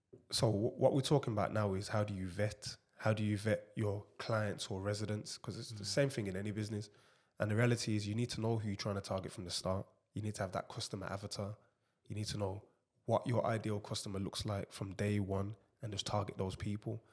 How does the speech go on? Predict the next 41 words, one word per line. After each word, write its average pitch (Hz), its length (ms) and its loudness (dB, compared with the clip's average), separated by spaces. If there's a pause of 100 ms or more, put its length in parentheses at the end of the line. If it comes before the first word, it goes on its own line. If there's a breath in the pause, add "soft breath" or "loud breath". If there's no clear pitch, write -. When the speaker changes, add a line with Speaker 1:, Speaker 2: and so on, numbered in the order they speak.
(140 soft breath)
Speaker 1:
And 101 100 -4
anytime 107 380 -2
someone 104 300 -2
that - 140 -8
doesn't 107 260 -2
fit - 220 -6
that 107 140 -4
criteria 98 520 -4
comes 98 260 -6
along, 98 320 -2 (1500 loud breath)
either 123 380 8
you 113 140 6
look 127 220 6
and 127 100 4
see - 160 4
whether 120 220 4
they 113 80 4
can, 151 360 6 (640)
or 110 140 2
you 107 80 0
have 117 120 -2
to - 80 -6
say 107 200 0
no. 104 240 0 (880)
So - 180 2
most 131 320 6
of 120 120 2
the, 113 320 2
um, 92 260 -2 (920 loud breath)
most 127 280 10
of 110 120 6
that 113 200 4
is 98 400 -2 (200)
omitted 110 480 2
from 104 180 -6
the 95 60 -2
very 101 280 0
start. 98 380 2 (340)
We 110 100 2
have 113 140 4
a, 98 200 2